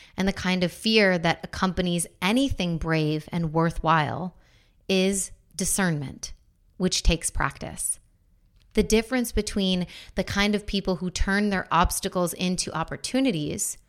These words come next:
and the kind of people who are crushed beneath the weight of their own uncertainty is knowledge and awareness. It's everything that we've learned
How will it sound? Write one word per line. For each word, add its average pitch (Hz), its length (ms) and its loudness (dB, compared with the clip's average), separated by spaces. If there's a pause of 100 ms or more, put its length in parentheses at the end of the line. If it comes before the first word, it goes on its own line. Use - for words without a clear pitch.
(380)
and 196 120 2
the 196 80 6
kind 202 260 2
of 196 100 -4
people 185 240 -2
who 185 140 -4
are 170 120 2
crushed - 720 -4
beneath 180 340 0
the 175 80 0
weight 180 360 0
of 170 100 -8
their 170 220 -2
own 208 260 0
uncertainty 156 840 -4 (560)
is 165 180 -2
knowledge 175 800 0 (500)
and 180 100 0
awareness. 147 800 -2 (720)
It's 185 220 -2 (120)
everything 214 920 0 (380)
that - 180 2
we've 180 300 0
learned 180 500 -2